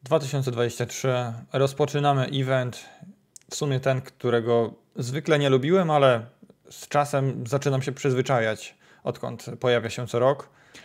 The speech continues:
Nie tyle, co nabieramy doświadczenia, ale pojawiają się nowe metody,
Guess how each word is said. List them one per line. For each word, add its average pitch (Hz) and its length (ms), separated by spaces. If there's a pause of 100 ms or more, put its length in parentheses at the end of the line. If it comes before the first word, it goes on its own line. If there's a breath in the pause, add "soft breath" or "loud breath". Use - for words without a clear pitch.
(100)
Nie 190 100
tyle, 185 180
co 175 120
nabieramy 165 380
doświadczenia, 156 640
ale 123 440 (260)
pojawiają 131 420
się 123 260 (120)
nowe 143 260
metody, 139 500